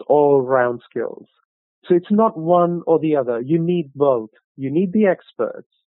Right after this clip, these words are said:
You need the, the sharp,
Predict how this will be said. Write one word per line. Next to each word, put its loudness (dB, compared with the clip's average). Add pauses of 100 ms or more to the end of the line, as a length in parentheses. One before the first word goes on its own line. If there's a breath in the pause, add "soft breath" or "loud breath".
(400)
You -2
need 2 (260)
the, -4 (500)
the 0 (260)
sharp, 2